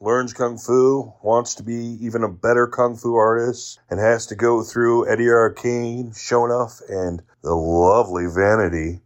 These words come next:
to find out that he really is truly the master. And it just takes a nice golden glow to find out,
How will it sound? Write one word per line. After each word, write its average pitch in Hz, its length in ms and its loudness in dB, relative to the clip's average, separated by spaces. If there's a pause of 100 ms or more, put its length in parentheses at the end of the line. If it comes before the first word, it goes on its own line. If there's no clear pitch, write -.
(120)
to 101 120 -6
find 113 380 0
out 104 220 2
that 104 140 -4
he 110 280 -8
really 110 600 0
is 101 200 -4
truly 107 600 0
the 95 180 -4
master. 104 960 -2 (140)
And 98 120 -2
it 87 40 -8
just 117 240 -2
takes 113 340 -2
a 98 60 -6
nice 107 360 0
golden 110 540 0
glow 101 480 2
to 95 80 -2
find 98 460 0
out, 92 340 2